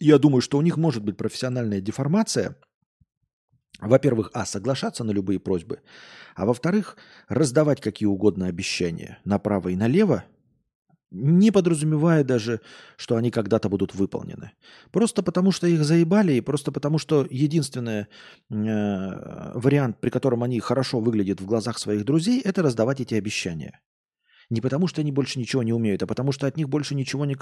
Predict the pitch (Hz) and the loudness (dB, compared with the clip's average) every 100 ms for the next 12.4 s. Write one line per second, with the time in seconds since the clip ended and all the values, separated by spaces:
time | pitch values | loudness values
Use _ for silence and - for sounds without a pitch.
0 | - 131 131 131 135 120 104 - - - | -6 -4 -2 0 0 0 -2 -4 -20 -20
1 | - 101 147 160 147 151 170 143 - 104 | -8 0 0 0 -4 -4 -4 -4 -6 -8
2 | 104 104 123 104 104 120 - 120 101 85 | -6 -4 -2 -2 -2 -4 -4 -4 -4 -4
3 | 92 - - - - _ 110 107 101 98 | -8 -10 -20 -20 -20 _ -10 -6 -4 -2
4 | 110 117 - 131 107 117 - 170 170 143 | -2 -2 -6 -6 -4 -4 -2 0 2 0
5 | 120 107 104 104 110 - 160 - 123 - | -4 -4 -4 -2 -4 -4 -6 -4 -8 -8
6 | - - - 117 120 - 254 240 - 139 | -14 -20 -12 -4 -2 -2 -2 -2 0 -2
7 | - 117 123 98 - 196 196 160 120 - | -2 -2 0 -2 0 0 2 0 0 -2
8 | 120 117 117 - 180 147 110 123 139 123 | -2 0 -4 -4 -2 0 -2 -2 -6 -10
9 | 117 - 117 - 92 101 90 82 - _ | -10 -4 -4 -4 -8 -6 -6 -6 -12 _
10 | _ _ _ _ _ _ _ _ _ - | _ _ _ _ _ _ _ _ _ 4
11 | 175 151 127 147 135 120 113 131 123 - | 6 6 2 -2 0 -4 -2 -2 -2 -4
12 | 113 104 - - | -2 -2 -4 -16